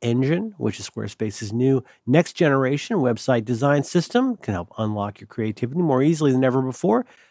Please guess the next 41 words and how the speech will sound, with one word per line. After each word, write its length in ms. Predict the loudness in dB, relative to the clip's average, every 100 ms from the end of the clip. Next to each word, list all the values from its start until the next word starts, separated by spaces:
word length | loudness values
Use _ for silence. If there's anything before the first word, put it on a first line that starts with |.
| _
Of 80 | 2
course, 260 | 4 2
you 200 | 2 0
could 140 | 2 0
sell, 420 | 2 2 2 0
uh, 480 | 2 4 2 -2 -8
sell, 220 | -2 -2
sell 180 | 2 2
your 80 | 2
products 540 | 2 2 2 -4 -14
on 160 | 0 2
an 80 | 4
online 320 | 4 2 -2
store, 420 | -2 2 2 2
physical 800 | -6 0 2 2 -2 0 0 -2 -10 -20 _
or, 180 | 0 2
or 160 | 2
digital 400 | 0 0 2 0
products, 640 | 2 0 0 -4 -8 -10 -4
uh, 240 | -4 -4
stuff 320 | -6 -4 -2
you 120 | 0 2
make. 380 | 2 -2 -6 _ -20 -20 -2
Uh, 320 | 2 2 0
y-, 240 | 0 -4 -4
y-, 160 | -4
one 260 | 0 2 2
thing 120 | 0
that's 160 | -4 0
nice, 320 | 0 0 -2
you 80 | -2
know, 80 | -2
you 140 | -2
got 80 | -6
a 40 |
store. 500 | -8 -4 0 2 2
How 160 | 0 -4
are 20 |
people 260 | -2 -4 0
gonna 140 | -2
pay? 320 | 0 0 0